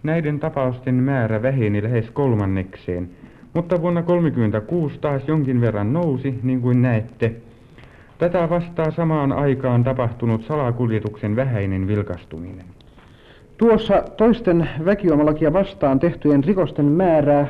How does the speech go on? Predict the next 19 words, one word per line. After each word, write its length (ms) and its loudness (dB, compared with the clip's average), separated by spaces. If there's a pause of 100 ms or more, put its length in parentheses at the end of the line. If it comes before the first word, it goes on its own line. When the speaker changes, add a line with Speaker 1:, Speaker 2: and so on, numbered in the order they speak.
Speaker 2:
osoittavien 600 0
käyrien 440 2
kulku 640 0 (300)
on 180 0
samantapainen, 960 0 (580)
vaikkakaan 640 0
ei 240 2
yhtä 280 -2
jyrkkä. 640 -2 (760)
Kokonaissuunta 1080 2 (480)
on 160 -2
kaikissa 500 0
niissä 420 -4
aleneva, 520 2 (480)
siis 360 -2
väkijuomarikollisuus 1300 -2 (240)
on 220 2
vähenemään 580 0
päin. 360 -2